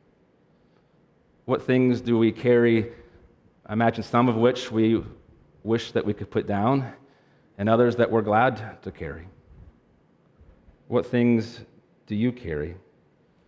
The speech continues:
One of the ways the scripture talks about the human experience is to talk about this idea of burdens, of being asked in this life to carry things. And one way to think about our human experience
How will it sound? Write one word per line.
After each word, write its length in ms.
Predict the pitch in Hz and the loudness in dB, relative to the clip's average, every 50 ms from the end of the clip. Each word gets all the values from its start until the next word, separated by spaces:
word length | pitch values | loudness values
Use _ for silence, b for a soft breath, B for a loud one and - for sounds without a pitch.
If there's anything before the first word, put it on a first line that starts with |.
| _ _ _ _ _ _ _ _ _ _ _ _ _ _ _ _ _ _ _ _ _ _ _ _ _ _ _ _ _ _ _ _ _ _ _ _ _ _ _ _ _ _ _ _ | _ _ _ _ _ _ _ _ _ _ _ _ _ _ _ _ _ _ _ _ _ _ _ _ _ _ _ _ _ _ _ _ _ _ _ _ _ _ _ _ _ _ _ _
One 160 | 127 120 123 | 0 2 4
of 60 | 123 120 | 4 4
the 80 | 113 | 6
ways 340 | 113 117 117 120 120 117 117 | 6 6 4 4 2 2 -2
the 80 | 107 101 | -6 -10
scripture 380 | - - 131 - - - 110 | -4 -4 -4 -2 -2 -6 -6
talks 400 | - - 117 120 123 - - - | 0 2 2 2 2 -2 -4 -6
about 260 | 110 101 110 104 - | 0 0 0 0 0
the 80 | - 110 | -2 -2
human 300 | 107 123 120 120 120 113 | 0 2 2 2 2 2
experience 680 | 117 - - - - 120 123 127 123 120 120 120 - - | 0 -4 -12 -2 0 2 4 4 4 4 2 0 -2 0
is 220 | 117 120 127 123 | 2 2 2 2
to 100 | 123 123 | 0 -4
talk 340 | - - 120 123 143 143 - | -6 0 0 2 2 2 0
about 320 | 120 95 113 107 110 - 104 | 0 2 2 2 2 2 2
this 240 | 113 110 - - | 0 0 0 -4
idea 640 | - - 110 110 104 98 113 113 117 120 123 120 120 B B B B - | -6 -2 -2 -2 0 0 2 2 4 4 4 2 0 B B B B -6
of 340 | - 101 104 101 98 101 - | -2 0 0 0 0 -4 -8
burdens, 600 | 104 104 117 120 135 120 101 95 95 92 - - - _ _ _ _ _ _ _ _ _ _ _ _ _ _ _ _ _ | -4 0 2 2 2 2 0 -2 -4 -6 -8 -16 -20 _ _ _ _ _ _ _ _ _ _ _ _ _ _ _ _ _
of 80 | 104 104 | -4 0
being 200 | 120 120 120 113 | 2 2 4 4
asked 380 | 117 117 123 120 - - - | 4 2 0 0 -2 -6 -4
in 80 | 117 117 | 0 0
this 180 | 117 110 110 107 | 0 0 0 0
life 260 | 104 110 110 110 110 | 2 2 2 2 0
to 80 | - 101 | -6 -10
carry 380 | - - 117 117 117 113 117 | -4 0 2 4 4 4 2
things. 580 | 117 - 117 113 113 120 123 117 117 - - - _ _ _ _ _ _ _ _ - _ _ _ _ _ _ _ _ _ _ _ _ _ _ _ _ _ _ | 0 0 0 2 2 0 0 -2 -6 -12 -20 -20 _ _ _ _ _ _ _ _ -20 _ _ _ _ _ _ _ _ _ _ _ _ _ _ _ _ _ _
And 120 | 107 117 | 0 2
one 160 | 123 127 131 | 2 4 4
way 120 | 127 123 120 | 4 4 4
to 60 | 117 | 2
think 200 | 120 131 127 123 | 0 2 0 2
about 220 | 117 120 120 117 | 4 4 4 4
our 100 | 117 120 | 4 4
human 300 | 113 117 127 123 123 120 | 2 2 2 4 4 2
experience 760 | 117 - - - - 127 120 123 123 120 120 120 120 - - | 2 0 -4 -2 2 4 4 6 6 4 4 2 0 -2 -10